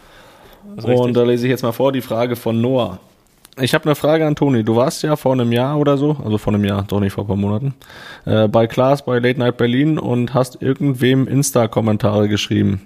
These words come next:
Speaker 2: Ich glaube, C R sieben und Thomas Müller und dem D F B. Wie hast du das wieder in Ordnung gebracht?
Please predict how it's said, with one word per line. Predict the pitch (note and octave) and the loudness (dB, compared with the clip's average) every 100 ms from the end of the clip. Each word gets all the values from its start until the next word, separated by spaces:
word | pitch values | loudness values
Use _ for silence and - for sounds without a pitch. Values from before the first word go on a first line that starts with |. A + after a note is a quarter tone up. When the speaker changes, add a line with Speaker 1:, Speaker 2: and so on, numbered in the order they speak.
| - | -6
Speaker 2:
Ich | - | -4
glaube, | - A#2 C3 C3+ C3 C#3 | 2 2 4 4 2 0
C | - B2+ | 0 2
R | A#2+ | 2
sieben | A2 C3+ C#3 C3+ | 4 2 2 0
und | - A#2 A#2+ - | 0 -2 -2 -2
Thomas | - A#2+ A#2 - | 0 2 2 2
Müller | B2 C#3 C#3 | 2 2 0
und | C3 A#2+ | 0 0
dem | B2 A#2 | 0 2
D | A#2+ | 0
F | A2+ | 2
B. | A2 G#2 G2+ - _ - - - _ | 2 2 0 -8 _ -20 -20 -20 _
Wie | G#2+ C3+ D3+ | 0 4 4
hast | D3 | 2
du | C3+ | -2
das | C3+ C3 | -2 0
wieder | C3 | -2
in | B2+ | -2
Ordnung | A#2 A#2 G#2+ | -4 -4 -4
gebracht? | G2+ D#2+ - | -6 -8 -10